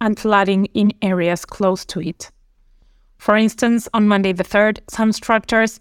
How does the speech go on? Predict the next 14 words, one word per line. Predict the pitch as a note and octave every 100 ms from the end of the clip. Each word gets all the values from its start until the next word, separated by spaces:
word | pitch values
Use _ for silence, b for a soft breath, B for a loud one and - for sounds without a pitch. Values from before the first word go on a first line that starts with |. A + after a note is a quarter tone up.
| A3+
in | G#3 G#3
Notakota | G#3+ G3 F#3+ - F#3 G#3 G#3+ A#3 A3 A3+
were | A3 A3+
heavily | A3 - A#3 F#3+ F3
flooded. | - F#3+ F3+ E3 - _ _ _ _ _ -
These | G#3+ -
include | G#3 G#3 A3 B3 -
Kaliba | - G3 G3+ G3+ G#3 F#3+
Beach | G3+ F#3 -
Resort, | F3 - A#3+ A#3+ - _ _ -
which | A#3+ G#3
is | -
fairly | - F#3+ E3+ F3
new. | F#3+ G#3+ G3+